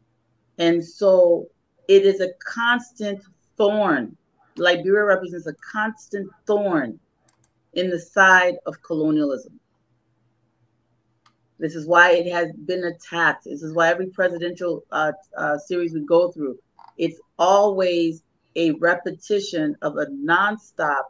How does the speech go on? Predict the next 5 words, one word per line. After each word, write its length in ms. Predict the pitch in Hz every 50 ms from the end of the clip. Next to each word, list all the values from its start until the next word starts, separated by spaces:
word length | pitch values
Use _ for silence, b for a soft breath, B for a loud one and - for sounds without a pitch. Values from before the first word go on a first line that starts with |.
| - _ -
consistent, 880 | - 151 143 143 - - - - 202 196 196 196 - - 175 165 170 - -
and 140 | 147 147 143
continuous 880 | 151 143 143 - _ - - 196 196 185 175 170 165 151 151 - _ _ _ _ _ _ _ _ _ _
bombardment 1000 | - 143 139 135 131 131 - 160 170 180 190 190 180 180 170 165 156 143 - _ _ _ _ _ _ _ _ _ _
of 160 | - 151 143